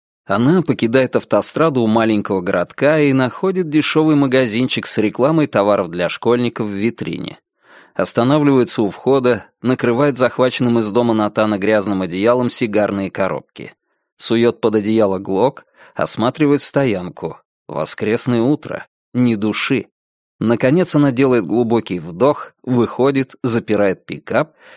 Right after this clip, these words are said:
и спешит в магазин. Меньше чем за десять минут она покупает десять детских ранцев камуфляжной расцветки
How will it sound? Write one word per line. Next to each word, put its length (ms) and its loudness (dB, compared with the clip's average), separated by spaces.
и 140 2
спешит 580 -2
в 20 -6
магазин. 560 -2
Меньше 460 -2
чем 220 2
за 120 2
десять 400 0
минут 400 0
она 220 0
покупает 680 0
десять 480 0
детских 460 0
ранцев 440 0
камуфляжной 680 0
расцветки 720 -2